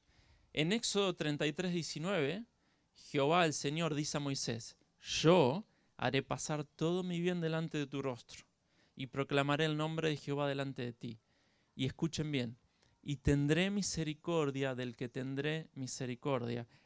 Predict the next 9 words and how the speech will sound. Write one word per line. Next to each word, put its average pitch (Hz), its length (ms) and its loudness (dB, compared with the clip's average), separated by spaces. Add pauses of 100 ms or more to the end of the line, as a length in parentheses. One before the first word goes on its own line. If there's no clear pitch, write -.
(140)
y 147 120 -2
seré 156 400 0
clemente 165 640 -2
para 131 360 -2
con 131 200 -2
el 127 160 -4
que 131 100 -6
seré 135 460 -4 (480)
clemente". 113 580 -6